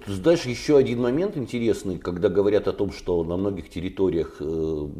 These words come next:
Советского Союза, а, в том числе в Украине, Гитлера встречали с хлебом солью,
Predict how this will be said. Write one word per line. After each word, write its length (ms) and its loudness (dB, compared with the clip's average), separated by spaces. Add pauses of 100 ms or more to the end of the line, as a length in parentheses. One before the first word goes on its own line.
(260)
Советского 380 -4
Союза, 440 -4 (640)
а, 260 4
в 60 -2
том 140 2
числе 160 -4
в 60 -2
Украине, 420 -2
Гитлера 380 -2
встречали 380 -6
с 80 -14
хлебом 280 -6
солью, 440 0